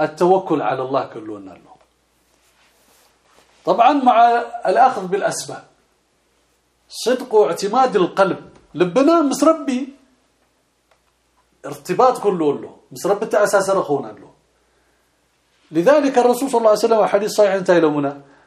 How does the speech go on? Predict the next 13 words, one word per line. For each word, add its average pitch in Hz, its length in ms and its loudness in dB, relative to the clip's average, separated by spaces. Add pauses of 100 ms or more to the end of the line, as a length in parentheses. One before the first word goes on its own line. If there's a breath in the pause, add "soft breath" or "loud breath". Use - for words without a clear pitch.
(120 soft breath)
"لو 139 260 0
أنكم 160 560 -2
تتوكلون 143 800 -2
على 135 240 -4
الله 139 380 0
حق - 500 -2
توكله 233 760 0 (420 soft breath)
لرزقكم 135 800 -6 (680)
كما 127 260 -10
يرزق 120 360 -12
الطير 131 420 -8 (500)
تغدو 131 360 -8
خماصا 131 720 -4